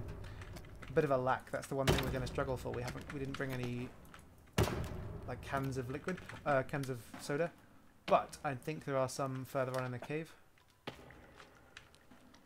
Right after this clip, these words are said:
Like, quite a few. Uh, there's another passenger. God, I hate how loud everything is in here. It's a shame you can't pick up some of these things. It'd be nice to take some of this stuff home.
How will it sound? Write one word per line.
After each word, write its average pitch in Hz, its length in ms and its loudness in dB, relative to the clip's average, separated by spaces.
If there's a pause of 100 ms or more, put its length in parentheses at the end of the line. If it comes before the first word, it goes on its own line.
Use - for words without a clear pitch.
(1300)
Like, 123 180 0
quite 127 200 2
a - 20 -2
few. 123 260 -6 (1200)
Uh, - 140 -8
there's 131 180 0
another 131 200 2
passenger. 139 440 -4 (2000)
God, 135 160 4
I 117 60 4
hate 143 240 0
how 127 140 4
loud 135 320 6
everything 120 320 -2
is 117 120 -4
in 113 100 -4
here. 113 200 -6 (2500)
It's - 80 -6
a 233 80 4
shame 254 80 6
you 190 60 4
can't 151 180 4
pick 147 140 2
up 147 80 2
some 131 140 0
of 120 40 2
these 120 120 -2
things. 127 220 -4
It'd 147 100 -6
be 151 60 0
nice 156 200 -2
to - 60 -16
take 135 200 -6
some 139 120 -6
of 127 80 -6
this 120 100 -6
stuff - 220 -4
home. 127 220 -4